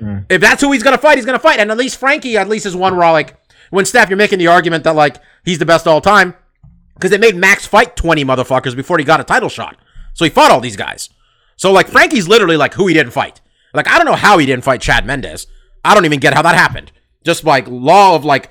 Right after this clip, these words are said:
Speaker 2: probability, right? Like, you think they'd run into each other. So it's not that I think Frankie could beat him.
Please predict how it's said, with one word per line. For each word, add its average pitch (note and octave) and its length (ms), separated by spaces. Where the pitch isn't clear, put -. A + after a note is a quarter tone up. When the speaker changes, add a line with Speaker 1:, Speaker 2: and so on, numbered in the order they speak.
Speaker 2:
probability, D3+ 640
right? D#3 280
Like, C#3 200
you C3+ 80
think G#3 120
they'd C3+ 140
run C3 140
into F3 240
each G#2 120
other. - 240
So G#3 180
it's G3+ 100
not D4+ 140
that C#4+ 80
I G#3+ 80
think G#3 240
Frankie D#3+ 300
could C#3 120
beat C#3 160
him. F#3 160